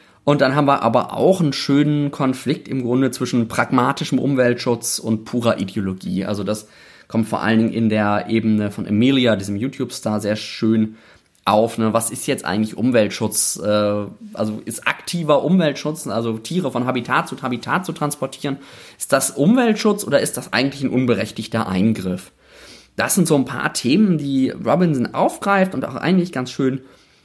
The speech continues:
verhandelt. New York twenty-one forty ist in vielerlei Hinsicht ein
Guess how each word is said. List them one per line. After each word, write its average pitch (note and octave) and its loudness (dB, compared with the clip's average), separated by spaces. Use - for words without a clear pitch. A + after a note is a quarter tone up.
verhandelt. A#2+ 0
New D3+ 4
York B3 2
twenty-one E3+ 2
forty G#3+ 0
ist - -4
in C#3+ -2
vielerlei F3+ 0
Hinsicht G#3+ -2
ein C#3 -2